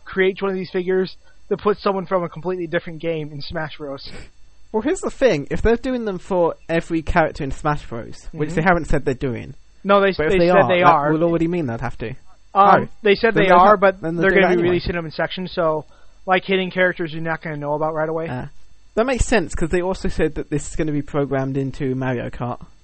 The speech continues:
Speaker 1: Mm-hmm. Yeah, they got plans.
Speaker 2: Yeah. It'd be quite nice if all the characters from Mario Kart could be played in Super Smash and vice versa.
Speaker 1: Maybe they will.
Speaker 2: Although it'd be, although it'd be a bit weird playing as Baby Mario in Super Smash.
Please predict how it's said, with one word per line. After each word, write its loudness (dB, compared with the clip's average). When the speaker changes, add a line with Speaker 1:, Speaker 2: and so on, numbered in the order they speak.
Speaker 1:
Mm-hmm. -12
Yeah, -8
they 4
got 4
plans. -6
Speaker 2:
Yeah. -8
It'd -2
be -2
quite 0
nice 0
if -2
all 0
the -2
characters 0
from 0
Mario 2
Kart 0
could -6
be -2
played 0
in -6
Super -8
Smash -6
and -4
vice -2
versa. -4
Speaker 1:
Maybe -2
they -4
will. -2
Speaker 2:
Although 0
it'd 0
be, -4
although 4
it'd 4
be 8
a 6
bit 2
weird 0
playing 0
as -2
Baby -2
Mario 0
in -6
Super -6
Smash. -8